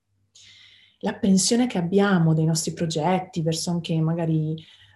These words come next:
ehm, le persone intorno a noi, è un po' l'apprensione che ha un genitore, no? Nei confronti del proprio figlio che non vuole che si faccia male. Però se non ci si bucciamo le ginocchia,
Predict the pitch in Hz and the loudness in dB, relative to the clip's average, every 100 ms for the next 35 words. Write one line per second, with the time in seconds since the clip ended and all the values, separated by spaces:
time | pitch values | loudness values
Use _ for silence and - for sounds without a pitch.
0 | - 147 135 67 67 - - - - _ | -12 -10 -10 -10 -10 -10 -10 -12 -16 _
1 | - 202 202 190 208 190 190 196 185 170 | -4 -2 -2 -2 2 2 2 2 2 2
2 | 175 254 180 156 156 160 _ _ _ _ | 2 2 2 0 -2 -8 _ _ _ _
3 | _ _ - 220 254 247 190 - 190 170 | _ _ -6 -4 0 2 0 0 0 0
4 | 233 208 165 170 170 170 165 240 165 147 | -2 -4 -2 0 0 -2 0 0 0 -2
5 | 156 170 160 165 165 185 190 151 160 165 | -4 -4 -4 -4 -2 -2 0 -2 -4 -8
6 | 160 208 180 151 160 160 175 165 - - | -6 -2 -2 -2 -2 -2 -4 -8 -12 -10
7 | - 170 160 147 147 - 233 - 180 190 | -6 -2 -2 -4 -6 -8 -8 -4 -4 -4
8 | - 175 160 - 196 175 160 160 143 - | -6 -8 -6 -4 -2 -2 -2 -4 -4 -8
9 | - 82 - | -6 -6 -8